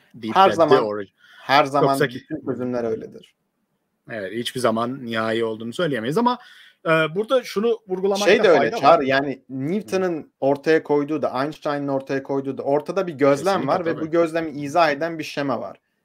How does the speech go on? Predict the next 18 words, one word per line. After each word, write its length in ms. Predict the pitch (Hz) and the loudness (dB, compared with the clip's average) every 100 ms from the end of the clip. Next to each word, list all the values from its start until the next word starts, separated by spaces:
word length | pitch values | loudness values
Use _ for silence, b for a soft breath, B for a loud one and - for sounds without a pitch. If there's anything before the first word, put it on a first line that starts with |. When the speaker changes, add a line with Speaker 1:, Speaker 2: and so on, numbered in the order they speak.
| _ - | _ -8
Speaker 2:
Bu 100 | 202 | -8
şemanın 420 | - 185 180 175 | -2 0 0 -2
Speaker 1:
Hı 40 | |
hı. 40 | 113 | -6
Speaker 2:
açıklayamadığı 720 | 131 - - 175 175 156 143 | -8 -8 0 0 2 -2 -4
gözlemler 580 | 135 135 135 143 143 131 | -2 -2 -2 -4 -4 -6
oluştuğu 520 | 123 131 - - 151 | -6 -8 -10 -8 -6
zaman 420 | 120 110 123 123 _ _ _ _ | -6 -8 -12 -18 _ _ _ _
ve 180 | 127 127 | -10 -8
bunların 500 | 147 165 170 185 196 | -6 -2 -2 0 2
da 220 | 170 131 - _ _ _ _ _ _ _ | 4 4 2 _ _ _ _ _ _ _
kapsayıcılığını 1120 | - 127 - - 139 123 135 139 143 156 - _ _ _ | -6 -6 -6 -4 -4 -2 -4 -4 -2 -6 -8 _ _ _
ortaya 440 | 131 127 - 131 127 | -2 -2 -2 -4 -2
koyan 300 | 127 123 127 | -4 -4 -8
bir 80 | |
çözüm 320 | 135 139 131 131 | -8 -8 -4 -4
olduğu 300 | 123 117 110 | -4 -6 -8
zaman 420 | 120 165 233 | -6 -6 -6